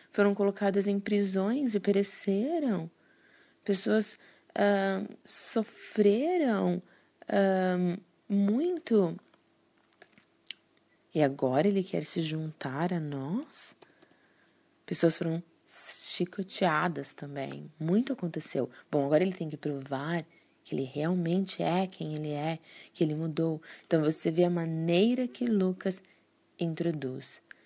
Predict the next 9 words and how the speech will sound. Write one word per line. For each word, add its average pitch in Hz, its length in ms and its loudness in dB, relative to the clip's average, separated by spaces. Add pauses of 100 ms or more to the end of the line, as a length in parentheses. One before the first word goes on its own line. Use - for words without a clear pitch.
Ele 151 140 0
mencionou 147 500 0
antes, 165 520 -2 (260)
em 147 80 -10
capítulo 143 380 -4
quatro, 139 500 -4 (260)
como 147 320 -6 (240)
o - 120 -4
líder 170 640 -2